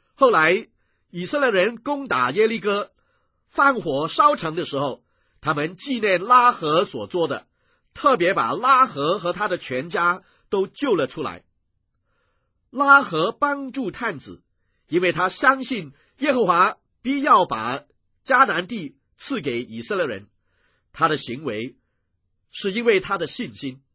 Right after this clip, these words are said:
可见信心必须要有行为表现出来，才得完全。雅各强调，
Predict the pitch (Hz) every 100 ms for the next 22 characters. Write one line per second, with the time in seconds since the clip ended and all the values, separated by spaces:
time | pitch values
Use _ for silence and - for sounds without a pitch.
0 | _ _ _ _ _ _ _ 165 131 214
1 | 185 131 _ _ _ _ - - 285 196
2 | 175 247 233 233 _ _ _ - 302 -
3 | 294 233 226 185 123 101 - 123 135 247
4 | 185 120 143 196 _ _ _ _ _ _
5 | _ 151 110 92 - 196 131 151 98 113
6 | - _ _ _ _ _ - 120 151 147
7 | 113 123 139 _ 92 87 123 104 90 127
8 | _ _ _ _ _ _ _ _ _ _
9 | _ _ _ _ _ _ _ _ _ _
10 | _ 151 147 151 254 226 175 - 127 165
11 | 233 175